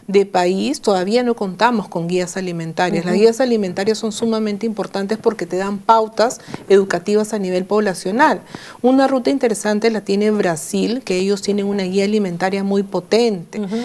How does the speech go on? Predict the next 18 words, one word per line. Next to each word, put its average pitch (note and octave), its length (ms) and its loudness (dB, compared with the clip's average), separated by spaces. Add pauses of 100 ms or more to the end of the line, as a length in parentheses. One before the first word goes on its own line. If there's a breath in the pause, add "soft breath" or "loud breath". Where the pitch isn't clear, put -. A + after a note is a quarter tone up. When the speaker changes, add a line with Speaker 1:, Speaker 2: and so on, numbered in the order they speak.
(100)
Speaker 1:
Generalmente, C4+ 1000 2 (460 loud breath)
eh, F#3 240 -2
sobre G3 280 0
todo A3 240 2
los B3+ 180 0
nutricionistas G3 720 -4
a F#3+ 60 -4
veces, G#3+ 540 -2
eh, F3 420 -6
y G3+ 140 2
hago G#3 180 4
mea G3+ 300 0
culpa G3+ 420 -2
en G3+ 100 -2
ello, G3+ 420 -2 (360 loud breath)
hablamos A3+ 840 2
en F#3+ 180 -6
difícil G3+ 640 -4